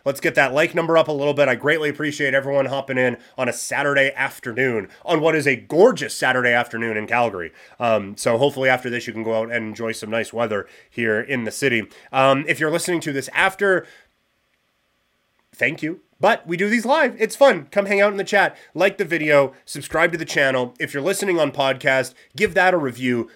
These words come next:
Let's just get these numbers bumping so we can share this great stuff with, um, with all the fun Flames fans who are out there. Matt C asking, "Why do we score much, so much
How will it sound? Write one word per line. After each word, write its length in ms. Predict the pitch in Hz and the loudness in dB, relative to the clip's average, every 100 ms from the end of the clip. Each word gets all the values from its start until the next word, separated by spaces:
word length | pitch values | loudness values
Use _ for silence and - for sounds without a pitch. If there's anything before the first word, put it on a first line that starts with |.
| - | -12
Let's 160 | 165 | -10
just 180 | 185 139 | -8 -2
get 180 | 185 185 | -2 -2
these 200 | 196 160 | -8 -4
numbers 300 | 170 165 135 | -4 -4 -4
bumping 380 | 139 143 139 113 | -2 -2 -4 -6
so 100 | 131 | -6
we 120 | 127 | -6
can 120 | 127 | -6
share 220 | - 127 | 0 0
this 180 | 120 127 | 0 -4
great 240 | 135 117 | -4 -4
stuff 360 | - 117 98 - _ _ - | -4 -4 -4 -4 _ _ -10
with, 800 | 117 120 113 110 - - - - - | 0 2 4 2 -4 -20 -20 -20 -10
um, 580 | 107 104 101 95 95 107 | -6 -2 -4 -6 -12 -8
with 200 | 117 117 | -8 -4
all 440 | 120 113 110 117 | 0 2 0 -2
the 200 | 110 107 | -8 -12
fun 420 | - - 123 107 | -6 0 0 0
Flames 460 | 104 - 123 107 - | -8 -8 -6 -6 -8
fans 400 | 98 92 90 - _ _ | -10 -10 -14 -20 _ _
who 160 | 113 | -10
are 200 | 104 98 | -8 -8
out 240 | 95 110 - | -8 -10 -10
there. 120 | 90 | -10
Matt 240 | 104 135 | -4 -4
C 220 | - 160 143 | -4 -2 0
asking, 300 | 117 - 113 | -2 -4 -4
"Why 160 | 120 | -2
do 60 | 127 | 0
we 80 | 175 | -4
score 260 | - 156 | -4 -2
much, 240 | 139 135 127 | 0 -2 -2
so 140 | 151 | -4
much 240 | 135 123 | -2 -2